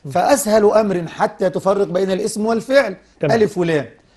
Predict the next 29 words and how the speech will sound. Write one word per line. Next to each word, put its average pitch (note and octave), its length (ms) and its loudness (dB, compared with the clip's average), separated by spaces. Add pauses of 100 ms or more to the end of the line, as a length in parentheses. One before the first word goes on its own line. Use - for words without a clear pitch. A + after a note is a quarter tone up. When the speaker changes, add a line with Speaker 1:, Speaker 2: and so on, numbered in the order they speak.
(400)
Speaker 2:
آه، G3+ 260 0
الحاجة C4+ 280 4
التانية C#4 420 0
قلت A#3+ 260 0
لك C4+ 200 2
إن A3+ 140 -2
الاسم A3 360 -6
المرة G3 240 0
اللي A3 120 4
فاتت A#3 280 -4
يدل A3+ 220 0
على G3+ 220 0
معنى A3 260 -4
فقط، - 440 -6 (280)
أما G#3 240 2
الفعل G3+ 360 -2
يدل F#3 240 -2
على E3 220 0
معنى E3+ 280 -6
زائد D#3 220 -6
زمن. E3+ 260 -4
يعني E3+ 220 -6
إيه A3 60 -2
زائد D#3 240 -4
زمن؟ D3+ 340 -2 (340)
كلمة C4 260 2
تفك B3 540 -6
لسه G#3+ 340 -4
بتفك، A#3 320 -2